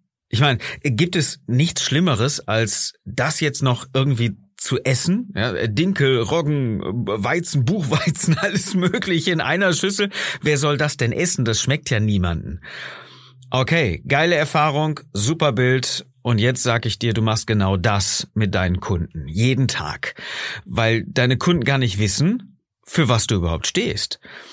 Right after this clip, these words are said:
Ich gehe noch mal ein bisschen weiter. Und zwar möchte ich dir einen Tipp geben, damit du das richtig verstehst, was ich dir sagen möchte.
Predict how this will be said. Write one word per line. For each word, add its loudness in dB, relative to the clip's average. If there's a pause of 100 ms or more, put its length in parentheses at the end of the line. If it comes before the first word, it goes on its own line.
(600)
Ich -20
gehe 2
noch 4
mal 6
ein 4
bisschen 2
weiter. 2
Und 0
zwar 2
möchte 2
ich -2
dir 0
einen 2
Tipp -2
geben, 4
damit 2
du 0
das -2
richtig -2
verstehst, 0
was 0
ich -4
dir 2
sagen 2
möchte. 0